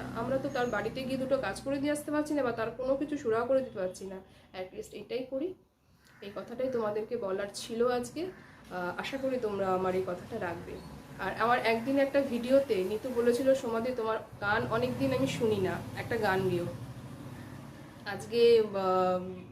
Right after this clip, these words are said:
দু এক লাইন গাইবো। আর আমি কোনো প্রফেশনাল সিঙ্গারও নই, সেটা তোমাদের আগে বলেছি। হ্যাঁ, আমি কোনো এক সময় গান, আহ, শিখতাম, গান শিখেছিলাম, কিন্তু সেটাকে আমি কন্টিনিউ করতে পারিনি। বিয়ের পর আমার কর্তামশাই বলেছিল, "তুমি গানে আবার ভর্তি হও,"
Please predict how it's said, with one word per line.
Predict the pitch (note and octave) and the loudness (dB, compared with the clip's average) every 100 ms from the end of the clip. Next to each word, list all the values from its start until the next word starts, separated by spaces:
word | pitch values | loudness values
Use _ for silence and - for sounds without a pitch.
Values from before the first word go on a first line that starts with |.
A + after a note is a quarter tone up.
| - - - - - - - A3 | -18 -18 -20 -20 -20 -18 -12 0
দু | |
এক | A#3+ A#3+ | 2 4
লাইন | B3 A#3 A#3 | 2 2 2
গাইবো। | F#3+ F#3 G3 D#4 - _ - - - - | 4 4 4 0 -2 _ -20 -20 -20 -16
আর | F#3+ D#3 E3 - - - - | -8 -4 -4 -6 -16 -16 -4
আমি | A#3 C#4 | 0 2
কোনো | D#4 D#4 | 4 4
প্রফেশনাল | A3 B3 C4 B3+ C4 | 2 2 0 0 0
সিঙ্গারও | - G3+ G3 G3 G#3+ | 0 -4 -2 -2 0
নই, | A3 C#4+ F#4+ - _ _ | 0 0 -2 -10 _ _
সেটা | A3 G#3+ | -10 -8
তোমাদের | G#3 G3+ G3+ G3 | -6 -6 -4 -2
আগে | F#3+ F#3+ | -4 -2
বলেছি। | F#3 F#3+ G3 - D4+ - | -2 -2 -4 -6 -6 -4
হ্যাঁ, | C4+ | -2
আমি | A3 A#3 | 0 0
কোনো | A#3+ A#3+ | 0 0
এক | A#3+ | 0
সময় | - C#4 A#3 | -2 0 0
গান, | G#3 G#3+ | 0 -4
আহ, | F#3 - - F#3+ F#3 | -8 -12 -8 -4 -4
শিখতাম, | F#3 C#4+ - - F3+ F3+ | -2 -4 -4 -6 -4 -2
গান | G3 | -2
শিখেছিলাম, | A3 B3 C4+ C4 C#4 D#4 | -4 -2 -2 0 0 0
কিন্তু | A#3+ A3+ | 0 -2
সেটাকে | A3+ G#3+ G#3 G#3+ | -2 -8 -6 -4
আমি | G#3 G3+ | -4 -4
কন্টিনিউ | G3+ F#3 G#3 G#3+ B3+ | -4 -4 -4 -4 -4
করতে | A3 A3 | -4 -6
পারিনি। | D#4+ G#3 F#3 F#3 F#3 - - A#3+ | -6 -4 -2 -2 -4 -10 -14 4
বিয়ের | C4 C#4 | 8 8
পর | D4 | 8
আমার | D4 D4+ | 6 6
কর্তামশাই | C4 C#4 C#4 D4 | 4 4 2 2
বলেছিল, | C4+ A3+ A#3 B3+ C#4 | 2 2 2 2 0
"তুমি | B3 A#3+ | 2 0
গানে | A3 G3 G#3+ | 0 0 0
আবার | G#3 A3 | 0 0
ভর্তি | A3+ A3 B3+ | 0 -2 -2
হও," | C4+ D#4+ | -2 -2